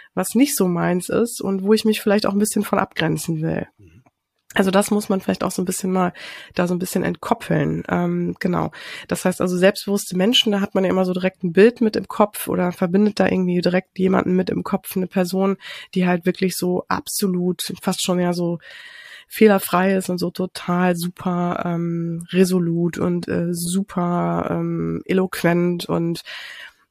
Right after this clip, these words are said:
Speaker 1: das hat nicht unbedingt, das ist nicht unbedingt genau die Definition von Selbstbewusstsein. Und ja, im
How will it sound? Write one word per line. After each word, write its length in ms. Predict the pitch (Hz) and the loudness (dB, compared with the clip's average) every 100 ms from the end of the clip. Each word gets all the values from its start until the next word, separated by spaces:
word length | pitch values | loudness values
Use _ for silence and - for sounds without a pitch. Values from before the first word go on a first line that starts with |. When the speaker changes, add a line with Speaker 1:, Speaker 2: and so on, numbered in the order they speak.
| _ - | _ 2
Speaker 1:
das 240 | 175 240 - - _ | 2 2 -4 -8 _
hat 340 | - 214 - 202 | -4 -4 0 4
nicht 400 | 214 - - - | 4 2 -6 -2
unbedingt, 440 | 202 202 196 190 | 0 2 0 0
das 100 | 185 | -2
ist 200 | - - | -4 -2
nicht 220 | 208 - | -2 0
unbedingt 380 | 190 190 185 180 | -2 0 -2 -2
genau 340 | 180 180 180 180 | 0 0 0 0
die 140 | 175 | -2
Definition 520 | 175 - 175 - 180 | -2 -2 -4 0 0
von 180 | - 165 | 0 -2
Selbstbewusstsein. 880 | 160 156 - 156 160 - 160 165 165 - - - - - _ | -2 -4 -4 -4 -6 -4 -2 -2 -6 -10 -18 -16 -16 -18 _
Und 540 | 180 180 180 180 - - _ _ _ _ | 0 2 2 0 -4 -6 _ _ _ _
ja, 240 | 180 170 - _ _ _ _ _ | 2 2 -4 _ _ _ _ _
im 440 | 220 240 262 - | 4 6 6 4